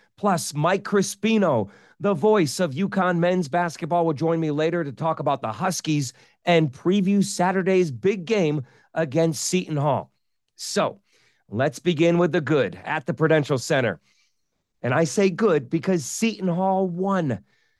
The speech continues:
Now, I know some fans would say it was ugly or even sloppy, and the net would agree, because even though Seton Hall won, the Pirates' net went down from sixty-two to sixty-six.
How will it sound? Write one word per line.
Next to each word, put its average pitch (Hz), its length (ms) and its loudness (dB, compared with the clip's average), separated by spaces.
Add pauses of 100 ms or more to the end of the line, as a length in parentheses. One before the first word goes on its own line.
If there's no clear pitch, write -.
(420)
Now, 131 140 -2
I 160 80 0
know 165 220 2
some 156 240 -4
fans 156 500 -2 (300)
would 156 180 -2
say 170 200 4
it 156 160 0
was 160 200 0 (100)
ugly 156 400 2
or 165 140 4
even 180 180 0
sloppy, 160 680 -4 (320)
and 151 180 2
the 143 60 6
net 160 260 4
would 160 160 2
agree, 131 320 2
because 120 360 -2
even 175 200 0
though 170 140 2
Seton - 340 -6
Hall 180 240 0
won, 165 400 0 (460)
the 135 100 0
Pirates' 156 560 4
net 170 460 2 (260)
went 156 540 0
down 165 540 0 (240)
from 175 200 -2
sixty-two 190 840 0
to 170 80 4
sixty-six. - 1040 -2